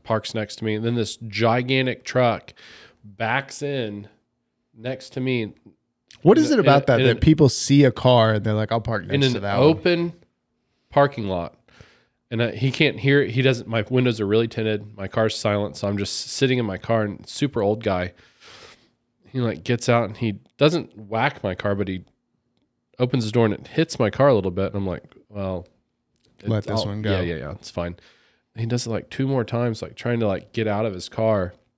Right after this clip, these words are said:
Speaker 1: Finally gets out, and then he's opening his back thing, and it taps my car again. He's getting his golf bag out. It was at the, the place I was at. And anyway, he was like,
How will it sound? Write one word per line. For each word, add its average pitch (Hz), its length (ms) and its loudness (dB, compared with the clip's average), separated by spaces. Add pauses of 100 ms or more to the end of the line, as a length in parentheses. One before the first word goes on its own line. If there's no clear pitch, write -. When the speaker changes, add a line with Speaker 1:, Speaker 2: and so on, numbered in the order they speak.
(840)
Speaker 1:
Finally 135 280 4
gets 117 240 0
out, 117 400 4
and 110 160 -4
then 110 120 0
he's 101 300 -2
opening 113 380 -2
his 95 160 -4
back - 600 -2 (180)
thing, 101 280 -2
and 104 80 -4
it - 240 -12
taps - 320 -4
my 123 140 0
car 120 180 2
again. 123 460 0 (1120)
He's 131 160 0
getting 165 160 4
his 110 140 -2
golf 104 320 2
bag 85 220 -8
out. 80 120 -8
It 117 40 -4
was 110 120 -2
at 107 220 0
the, 92 260 -8 (920)
the 107 140 -6
place - 380 -2
I 104 40 -2
was 95 120 -4
at. 95 160 -6
And 107 180 -4
anyway, 117 360 2
he 101 60 0
was 101 140 -2
like, 95 300 -4